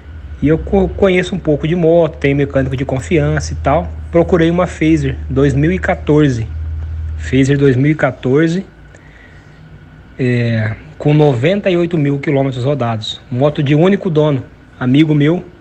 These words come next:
que eu conheço, né? Mas uma moto que tinha detalhes a serem feitos. Essa Fazer dois mil e quatorze, duzentos e cinquenta cilindradas,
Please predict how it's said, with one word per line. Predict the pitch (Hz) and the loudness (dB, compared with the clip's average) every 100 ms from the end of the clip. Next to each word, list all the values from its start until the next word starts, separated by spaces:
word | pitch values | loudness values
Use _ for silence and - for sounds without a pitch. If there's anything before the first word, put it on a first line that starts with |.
| - - | -20 -6
que | |
eu | 139 | -4
conheço, | 139 139 143 190 - - - - | 0 0 0 -2 -8 -20 -16 -10
né? | 131 175 - - - - - - - - - - - - - | -8 -10 -16 -20 -20 -20 -20 -20 -20 -20 -20 -20 -20 -20 -8
Mas | - 147 214 240 - - - - - - - - - - - - - - - - - - | -2 0 0 -2 -10 -14 -20 -20 -20 -20 -20 -20 -20 -20 -20 -20 -20 -20 -20 -20 -18 -4
uma | 160 147 | 0 4
moto | 151 156 | 2 0
que | - | -6
tinha | 156 175 | -4 -2
detalhes | 165 190 156 156 147 | 0 0 0 0 -2
a | |
serem | 156 165 156 170 | -6 -6 -6 -6
feitos. | - 110 113 - - | -8 -10 -10 -16 -10
Essa | 131 123 - | -8 -6 -4
Fazer | 143 - 156 143 143 | -4 0 2 2 0
dois | 143 131 | 0 0
mil | 143 143 | 0 -2
e | |
quatorze, | 139 117 - 151 175 127 113 - - - | -4 -10 -2 2 4 2 -4 -16 -20 -10
duzentos | 123 117 131 | -4 -2 -2
e | 139 | -4
cinquenta | 120 131 127 | -4 -4 -4
cilindradas, | 139 131 123 165 160 127 | -2 0 2 0 -2 -6